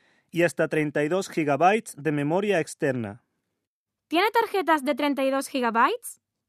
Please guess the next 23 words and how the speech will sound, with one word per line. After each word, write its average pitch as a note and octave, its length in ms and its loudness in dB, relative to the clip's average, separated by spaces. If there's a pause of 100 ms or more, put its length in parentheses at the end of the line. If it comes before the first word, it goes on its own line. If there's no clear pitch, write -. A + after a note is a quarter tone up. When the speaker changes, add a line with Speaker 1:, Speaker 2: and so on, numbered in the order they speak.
(720)
Speaker 1:
Por E3 180 4
supuesto. D3+ 680 -2 (880)
Speaker 2:
Perfecto. C4 760 -4 (500)
¿Cuánto A4+ 380 4
cuestan C#4+ 760 0
el C#4+ 180 0
smartphone C#4+ 880 0
y C#4+ 100 -4
la C#4+ 100 2
tarjeta F4 340 -2
de A4 80 -4
memoria? B3 540 -2 (580)
Speaker 1:
Vamos G3+ 440 2
a E3 80 4
ver, B2+ 300 0 (320)
en F3 180 -2
total G3+ 380 4
son A3+ 420 -2 (100)
trescientos G3 680 -2
setenta D#3 460 -2
y C#3+ 60 -2
dos F3 240 -2
euros. A2+ 460 -6